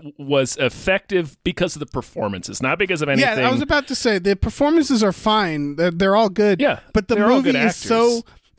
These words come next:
Speaker 2: it's trying to make you feel so many things that it's
Speaker 1: It's,
Speaker 2: like,
Speaker 1: it's
Speaker 2: "No,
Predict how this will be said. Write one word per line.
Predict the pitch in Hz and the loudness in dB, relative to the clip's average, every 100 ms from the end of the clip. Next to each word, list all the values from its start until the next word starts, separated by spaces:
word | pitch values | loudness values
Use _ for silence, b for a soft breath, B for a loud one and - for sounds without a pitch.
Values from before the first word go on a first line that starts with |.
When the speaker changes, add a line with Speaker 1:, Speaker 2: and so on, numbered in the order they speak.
| - | 0
Speaker 2:
it's | 240 - | 0 -2
trying | - - 226 262 294 | -10 -4 0 0 0
to | 262 | 2
make | 226 220 226 | 2 0 0
you | 208 | -2
feel | - 185 190 | 2 2 2
so | - - 180 | 0 0 2
many | 190 196 180 | 2 2 2
things | 170 165 165 214 226 - - B B B B | 2 2 2 2 2 0 -4 B B B B
that | 190 196 | 2 2
it's | 196 - | 2 0
Speaker 1:
It's, | |
Speaker 2:
like, | 202 180 180 | 0 0 0
Speaker 1:
it's | 202 | 2
Speaker 2:
"No, | 202 | 2